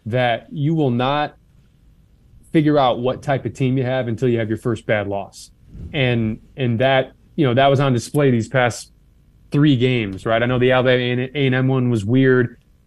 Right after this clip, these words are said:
This was probably your first really bad loss. I thought the Penn State loss was, wasn't great,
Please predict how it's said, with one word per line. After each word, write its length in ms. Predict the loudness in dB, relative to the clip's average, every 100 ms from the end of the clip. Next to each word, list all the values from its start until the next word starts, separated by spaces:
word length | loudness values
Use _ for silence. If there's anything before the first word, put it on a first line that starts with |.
| _ 0
This 200 | 2 2
was 120 | 0
probably 240 | 2 2
your 100 | 2
first 240 | 0 -2 -2
really 240 | 0 2
bad 260 | 2 2 2
loss. 300 | 0 0 -2
I 60 |
thought 140 | -4 -4
the 60 |
Penn 220 | -4 -2
State 260 | -2 -2 -2
loss 380 | 0 -2 -2 -2
was, 300 | -4 -4 -8 _ _ _ -2
wasn't 340 | 0 2 0
great, 500 | -2 0 2 2 -2